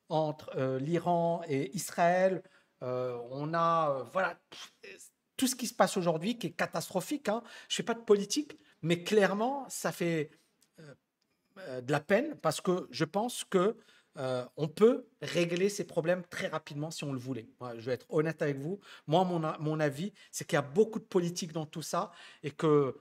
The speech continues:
si on avait vraiment une volonté, tout ça se serait réglé très rapidement. Malheureusement, voilà, il y a, il y a, il y a des choses qui nous dépassent,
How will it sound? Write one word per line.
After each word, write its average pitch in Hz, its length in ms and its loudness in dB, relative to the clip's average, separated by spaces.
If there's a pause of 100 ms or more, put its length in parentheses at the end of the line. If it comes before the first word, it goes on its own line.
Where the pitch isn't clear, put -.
si - 180 0
on 233 120 2
avait 202 160 2
vraiment 185 320 -2
une 165 80 -2
volonté, 165 420 -2
tout - 180 -14
ça - 160 -6
se 185 160 -8
serait - 220 -6
réglé 160 360 -6
très 175 180 -4
rapidement. 147 460 -8
Malheureusement, 160 680 2 (240)
voilà, 117 220 -4
il 117 60 -4
y 123 60 0
a, 120 140 0
il 123 60 -2
y 131 60 0
a, 127 140 -2
il 127 60 -2
y 131 40 2
a 131 40 4
des 131 140 2
choses 175 240 -4
qui 185 120 -6
nous 147 120 -2
dépassent, 175 640 0